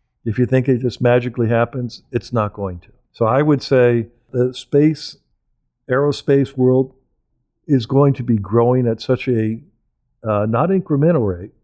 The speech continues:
but an exponential rate. If we don't capture those jobs, if we don't look at ourselves as leaders, other states will then take that and move forward at our expense.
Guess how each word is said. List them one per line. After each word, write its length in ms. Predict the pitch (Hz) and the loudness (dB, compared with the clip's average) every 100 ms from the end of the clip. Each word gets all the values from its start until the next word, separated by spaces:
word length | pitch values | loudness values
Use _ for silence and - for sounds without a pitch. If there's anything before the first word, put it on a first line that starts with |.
| _ 120 | _ -2
but 100 | 110 | 0
an 120 | 110 | 2
exponential 600 | 123 - 120 117 127 135 | 0 -2 -2 0 0 0
rate. 240 | 135 151 156 _ _ _ _ _ _ | 0 -2 -6 _ _ _ _ _ _
If 180 | 127 - | -2 2
we 80 | 131 | 0
don't 380 | - 143 175 - | 2 0 0 0
capture 420 | 113 101 - 110 | 0 0 -2 -6
those 280 | 98 98 95 | -4 -6 -6
jobs, 560 | 107 95 90 - _ 113 | -4 -4 -6 -14 _ -10
if 120 | 98 | -2
we 120 | 127 | -2
don't 520 | 110 143 147 147 170 _ - | -2 -2 -2 -2 -8 _ -4
look 280 | 139 135 139 | 0 2 2
at 80 | |
ourselves 560 | 120 117 - 117 110 104 | 0 0 0 2 0 -4
as 160 | 101 113 | -12 -4
leaders, 520 | 113 107 98 95 - _ _ _ _ _ _ - | -2 -2 -6 -12 -20 _ _ _ _ _ _ -6
other 340 | 127 131 127 123 | 0 2 0 -2
states 500 | - 123 113 113 - | -2 0 0 -4 -8
will 100 | 107 | -2
then 320 | 113 110 107 _ _ _ | 0 0 -4 _ _ _
take 240 | 131 120 - | -2 -2 0
that 300 | 117 123 _ - | -2 -4 _ -6
and 140 | 113 | -2
move 200 | 117 113 - | 0 -2 0
forward 380 | 113 113 113 113 _ - | 0 2 0 -6 _ -8
at 160 | 113 113 | -2 0
our 180 | 110 | 0
expense. 640 | 101 - - 90 92 _ | -2 -6 -10 -10 -12 _